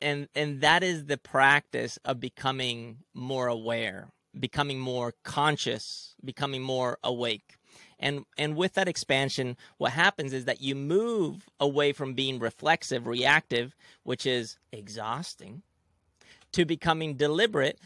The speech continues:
which is by choice and, uh, feels easy. In other ways, you can think about r-, being reflexive as being reactive, and you can think about, uh, being, uh, deliberate as being responsive. When,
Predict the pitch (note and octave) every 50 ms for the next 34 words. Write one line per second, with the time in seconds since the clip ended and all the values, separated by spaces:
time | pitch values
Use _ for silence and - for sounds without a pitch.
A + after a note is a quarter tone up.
0 | - _ - D#3 D#3 - F3 D#3+ C#3 B2+ D3 C#3 C#3 C3 - - - A#3+ B3 A#3
1 | D#3+ E3+ F3+ - - - - _ _ _ _ _ _ _ _ - D#3+ E3 D#3+ D#3+
2 | D#3+ D#3+ D#3+ D#3 - - - D3+ D3+ D3 C#3+ C#3+ C#3 C#3 C3+ C3 B2+ - - _
3 | - F3 E3 D#3+ D#3 D3 C3 A2 - - C#3 C#3 C3 A2+ A2 E2+ C#2 - - _
4 | _ - - _ _ - D3 D#3+ F3 G3 A#3+ B3 G#3+ E3 C3+ C3 C#3 C#3 D3+ D3+
5 | E3 D3 - G3 G3 G3 G#3 E3+ D#3+ D3+ D3 - _ _ C#3+ C3 C3 - D3+ C3
6 | D#3+ D#3 D#3+ D3+ C3+ C3+ - - D3+ D3 D3 - - - D3+ C3+ B2+ A#2+ A#2+ A#2
7 | A2 C3+ C3+ C3 B2 A2+ A2+ B2 B2 B2 B2 C3 C#3 D#3 - - G#3 G#3 C4+ -
8 | - _ _ _ _ _ _ _ _ _ _ - D3 D3 D3+ C#3+ - D#3 C#3 C#3
9 | E3+ D#3 D#3+ D3 D3 C#3+ D3 - - - C3+ C3+ C3 C3 B2+ A#2+ A#2+ C3+ C#3+ C#3+
10 | C#3+ C#3 C#3 C3 - - B2+ B2 B2 B2 A#2+ A#2+ A#2 C3 C3+ B2 C3 C#3 D3 C#3
11 | D#3 D3+ D3 D3 - - A#2+ B2+ B2 A#2 C3 C3 C3+ C3 A#2+ A#2+ A2 - - -
12 | B2 A2+ A2+ A2+ A2 - D#2 C#2 - _ _ _ _ _ _ _ _ _ _ _
13 | _ _ _ - - - _ _ - C#3+ D#3+ E3+ E3 D#3+ E3 E3 D#3+